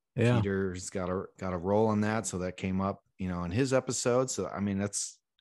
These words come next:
Speaker 2: that's cool. And now I've revisited it quite a bit lately.
Speaker 1: Mm-hmm.
Speaker 2: And, uh,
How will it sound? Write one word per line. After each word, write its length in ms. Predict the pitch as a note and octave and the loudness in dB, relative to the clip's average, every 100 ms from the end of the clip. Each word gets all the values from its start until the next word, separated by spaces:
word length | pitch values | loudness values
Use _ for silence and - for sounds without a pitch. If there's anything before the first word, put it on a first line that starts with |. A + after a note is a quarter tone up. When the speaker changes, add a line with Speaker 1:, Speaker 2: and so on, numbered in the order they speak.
| E2+ | -8
Speaker 2:
that's 200 | G2+ - | -6 -2
cool. 360 | - B2+ A#2 | 2 4 4
And 100 | G2+ | 2
now 180 | G2+ G2 | 0 0
I've 260 | F#2+ G#2+ G2+ | 0 -2 -4
revisited 800 | G#2 G#2+ F#2+ G#2 G2+ G2+ G2+ G2+ | -2 0 2 2 2 2 0 0
it 280 | G2+ G2 - _ | -2 -4 -6 _
quite 220 | - A2 | 0 2
a 40 | F#2+ | 4
bit 220 | A2+ D3+ | 4 4
lately. 560 | F#2+ G2 E2+ G2+ A#2+ C3+ - | 4 2 2 -2 -2 -6 0
Speaker 1:
Mm-hmm. 160 | A2+ | 4
Speaker 2:
And, 240 | G2+ G#2+ A2+ | 6 6 4
uh, 280 | E2+ E2 | 2 -2